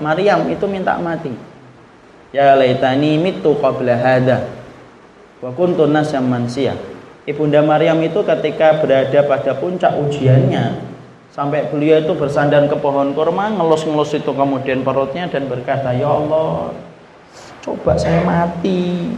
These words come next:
saya mati ya Allah, dan saya menjadi orang yang dilupakan oleh orang lain dan tidak diperdulikan." Ternyata minta mati itu boleh.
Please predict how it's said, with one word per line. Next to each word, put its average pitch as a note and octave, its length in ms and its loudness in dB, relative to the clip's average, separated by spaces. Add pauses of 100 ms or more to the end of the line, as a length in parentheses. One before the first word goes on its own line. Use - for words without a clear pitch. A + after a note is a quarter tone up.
(100)
saya - 240 -6
mati F3 500 -4
ya - 140 0
Allah, C3 320 -4
dan C#3+ 100 4
saya E3 160 0
menjadi C3 380 0
orang D3 260 0
yang C#3+ 140 -6
dilupakan C3+ 560 -8
oleh A#2+ 240 -10
orang A2+ 340 -8
lain G#2+ 220 -12 (160)
dan C3 160 -4
tidak C3+ 260 0
diperdulikan." A2 720 -8 (1120)
Ternyata F#3+ 420 0
minta A#3 300 0
mati G3+ 320 0
itu D#4+ 80 0
boleh. G3+ 480 2